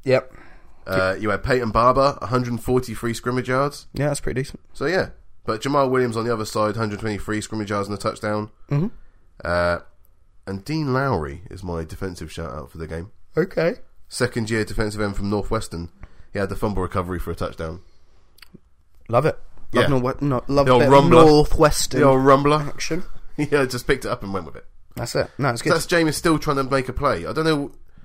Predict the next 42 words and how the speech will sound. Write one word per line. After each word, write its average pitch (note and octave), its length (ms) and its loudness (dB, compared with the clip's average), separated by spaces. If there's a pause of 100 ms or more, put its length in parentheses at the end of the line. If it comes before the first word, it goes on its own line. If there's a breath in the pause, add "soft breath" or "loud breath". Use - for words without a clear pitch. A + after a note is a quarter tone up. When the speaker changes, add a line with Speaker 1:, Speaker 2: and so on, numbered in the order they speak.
(1600 soft breath)
Speaker 1:
This E3+ 180 2
is F3 60 0
Speaker 2:
Is F#3+ 60 10
Speaker 1:
what F3+ 40 10
Speaker 2:
it - 20 10
Speaker 1:
I - 40 8
Speaker 2:
just - 100 2
Speaker 1:
said. F#3+ 120 2
Speaker 2:
because G3 200 0
he F#3+ 80 -2
thinks F3 200 -4
he F3 40 -2
has E3 100 -2
to D#3 80 -6
hold D3 260 0
the C3+ 60 -6
whole C3+ 160 -2
team C3+ 220 -2
on C3 100 0
his B2 80 -2
shoulders G2+ 460 -2
that F2 60 0
he - 60 6
just - 80 4
Speaker 1:
Potentially. C#3+ 360 0
Speaker 2:
keeps B2+ 100 -4
doing D#3+ 240 2
this? - 260 -10
Speaker 1:
Potentially, C#3+ 600 4
and C3+ 120 4
I C3+ 60 2
think C3 260 -2
he's D3+ 200 -2
probably F#3 280 6
used D3+ 360 2
to C#3 80 0
doing B2+ 260 4
that A#2 140 2
more. C3+ 380 4 (120)
Like, C3+ 200 4
you E3+ 60 2
look, F3 160 4